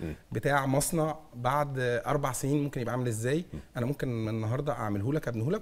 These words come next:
Speaker 2: وكمان لو انت وانت في مكانك عايز تروح تزوره كل يوم او كل، طبعا حسب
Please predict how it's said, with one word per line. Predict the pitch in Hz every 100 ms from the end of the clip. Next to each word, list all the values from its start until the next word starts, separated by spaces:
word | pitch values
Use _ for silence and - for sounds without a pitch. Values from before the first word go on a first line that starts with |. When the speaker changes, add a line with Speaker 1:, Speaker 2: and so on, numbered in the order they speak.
| -
Speaker 2:
وكمان | 143 127 131 135 147 151 123
لو | 127
انت | 151
وانت | 135 123 151 151
في | -
مكانك | 120 131 123 104 - - -
عايز | - 143 -
تروح | 143 151
تزوره | 143 143 165
كل | 170 175
يوم | 170 170 220 - - - -
او | 120
كل، | - 151
طبعا | 147 143 139
حسب | - 147 147 127